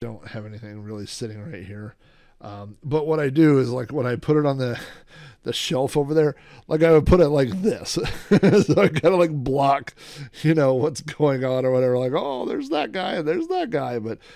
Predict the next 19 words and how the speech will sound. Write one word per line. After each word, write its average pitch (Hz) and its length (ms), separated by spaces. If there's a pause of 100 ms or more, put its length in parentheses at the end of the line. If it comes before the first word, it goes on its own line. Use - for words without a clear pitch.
(240)
but, - 260
uh, 104 300 (220)
I 113 100
would 117 140
hide 110 300
them, 101 360
you 120 100
know. 107 120
So 113 260 (380)
I - 40
usually 131 240
set 131 200
him 117 100
up 117 140
behind 113 420
another 113 320
figure 117 340
or 104 60
something, 110 480